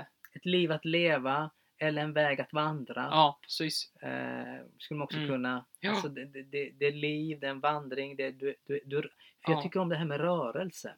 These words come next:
Speaker 1: för
Speaker 2: Mm.
Speaker 1: anden har en rörelse i sig.
Speaker 2: Just det.
Speaker 1: Eh,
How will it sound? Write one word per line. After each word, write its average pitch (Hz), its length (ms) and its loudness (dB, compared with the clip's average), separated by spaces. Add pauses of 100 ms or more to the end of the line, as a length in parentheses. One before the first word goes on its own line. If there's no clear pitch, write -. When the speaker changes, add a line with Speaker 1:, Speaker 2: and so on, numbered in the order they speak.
Speaker 1:
för 139 80 -10
Speaker 2:
Mm. 151 180 0
Speaker 1:
anden 160 200 0
har 156 240 0
en 139 60 -4
rörelse 170 720 0
i - 120 -8
sig. - 280 -18 (120)
Speaker 2:
Just 156 280 2
det. 160 80 -14 (520)
Speaker 1:
Eh, - 360 -14